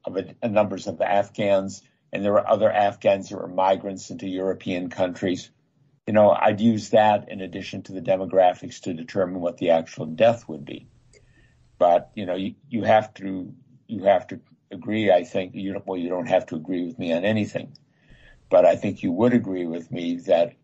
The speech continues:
uh, one of the, one of the consequences, and I don't think it was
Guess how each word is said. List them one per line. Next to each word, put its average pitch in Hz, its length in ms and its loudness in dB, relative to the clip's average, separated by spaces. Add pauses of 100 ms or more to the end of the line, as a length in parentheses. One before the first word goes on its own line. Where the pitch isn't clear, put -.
uh, 85 260 4 (1000)
one 107 200 4
of 95 180 -2
the, 85 420 -6
one 107 280 0
of 90 80 -2
the 82 80 -10
consequences, 104 1040 -4
and 87 160 -6
I 92 80 -4
don't 98 280 2
think 98 260 -10
it 90 80 -8
was - 420 -8